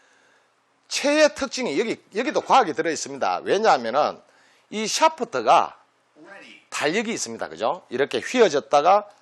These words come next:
또 닫히고 이렇게, 이렇게 휘어집니다. 요 탄력으로 해서 거리를 내는 거기 때문에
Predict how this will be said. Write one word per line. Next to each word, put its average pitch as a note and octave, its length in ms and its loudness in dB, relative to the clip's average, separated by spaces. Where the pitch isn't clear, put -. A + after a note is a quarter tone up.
또 C#3+ 80 -2
닫히고 B2 480 -8
이렇게, D#3 300 -6
이렇게 B2+ 260 -8
휘어집니다. A2 800 -4
요 G#3+ 240 8
탄력으로 B3+ 460 0
해서 F#3 240 -2
거리를 D3+ 500 -6
내는 A#2 240 -8
거기 D3 240 -8
때문에 G#2 640 -8